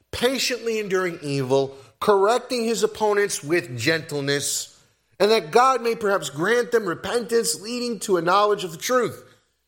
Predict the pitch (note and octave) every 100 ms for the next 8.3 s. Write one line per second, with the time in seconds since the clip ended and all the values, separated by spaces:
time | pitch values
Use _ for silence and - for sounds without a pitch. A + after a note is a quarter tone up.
0 | _ - C3+ C#3 E3 E3 E3 - C4 D4+
1 | A#3+ F#3+ D#3 - D3+ C#3+ - F3 - G#3+
2 | A3+ A3+ - A3+ A3+ - - - - D4
3 | A#3 E3 - - C#3 C#3+ E3 G3+ - -
4 | A3 A#3+ G#3+ E3+ D3 - - D#3+ D#3+ -
5 | G#3+ G3+ C#3+ B2 A2 - _ - F#3+ F#3+
6 | F3 E3+ D#3+ - - A3 - D#3+ C#3+ D3+
7 | C#3 D#3 D3+ D3+ B2+ D#3+ D#3+ D#3+ E3 B3
8 | A3+ A2+